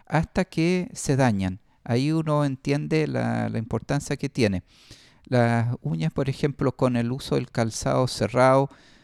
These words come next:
más la maceración, la irritación que se da en esa estructura, puede ir haciendo que la estructura de la uña se rompa, se dañe. Entonces, es más factible que ahí se metan, por ejemplo, hongos,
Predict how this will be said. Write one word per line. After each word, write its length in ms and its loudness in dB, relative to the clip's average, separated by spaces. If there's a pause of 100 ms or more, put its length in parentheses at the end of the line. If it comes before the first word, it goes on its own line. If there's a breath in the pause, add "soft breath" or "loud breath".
(220 loud breath)
más 480 2
la 260 2
maceración, 1000 0
la 80 0
irritación 640 -4
que 120 -8
se 200 -2
da 240 0
en 80 -4
esa 200 -6
estructura, 640 -2 (560 loud breath)
puede 360 4
ir 240 0
haciendo 460 -2
que 160 -4
la 180 -2
estructura 540 -2
de 100 2
la 100 0
uña 320 -4
se 540 -2
rompa, 500 0
se 180 -4
dañe. 460 2 (400 loud breath)
Entonces, 800 -2 (440 soft breath)
es 100 0
más 220 0
factible 560 0
que 120 -8
ahí 200 -2
se 220 -4
metan, 380 -4
por 220 -2
ejemplo, 600 0
hongos, 580 0